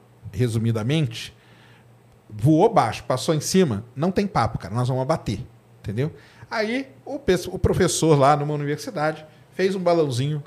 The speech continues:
gastou doze dólares pra fazer o balão, doze dólares, entendeu? Pra levantar o balão ali, pra medir as coisas e tal, fazer uma medição meteorológica,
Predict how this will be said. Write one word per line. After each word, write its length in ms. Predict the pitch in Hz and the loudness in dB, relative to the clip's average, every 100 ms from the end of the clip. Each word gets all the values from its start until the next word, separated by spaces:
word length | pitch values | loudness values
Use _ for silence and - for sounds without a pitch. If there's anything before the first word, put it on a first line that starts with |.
| - | -2
gastou 340 | 139 - 165 | -2 0 -2
doze 340 | 135 170 220 208 | 0 2 2 0
dólares 420 | 143 147 139 123 | 0 2 0 -4
pra 140 | 139 | -8
fazer 200 | 131 120 | -6 -4
o 40 | 120 | 0
balão, 360 | 117 113 120 - | 0 -2 -4 -8
doze 540 | 117 127 185 208 202 | -4 0 2 0 -4
dólares, 720 | 190 127 110 113 117 117 - - - - | -6 -2 -2 -2 -4 -6 -10 -16 -20 -14
entendeu? 360 | - 110 165 - - - _ - | -8 -4 -4 -4 -20 -20 _ -4
Pra 240 | 220 262 | -2 -2
levantar 480 | 247 240 254 - 247 | -2 -2 -2 -4 -2
o 40 | |
balão 320 | 247 233 220 | -2 0 0
ali, 320 | 214 196 190 - - - | 0 0 -2 -6 -16 -4
pra 160 | 160 | -2
medir 360 | 180 139 147 185 | -2 -4 -2 -2
as 140 | 131 | -2
coisas 640 | - 151 175 175 151 131 123 | -4 -2 0 2 0 -4 -10
e 60 | |
tal, 420 | 117 143 165 175 | -8 -4 0 0
fazer 160 | 151 156 | 0 -2
uma 80 | 190 | -2
medição 340 | 185 185 185 | -4 -4 -4
meteorológica, 1000 | 180 156 156 127 139 185 165 117 - 120 | -4 -4 -4 -2 0 2 2 -2 -2 -2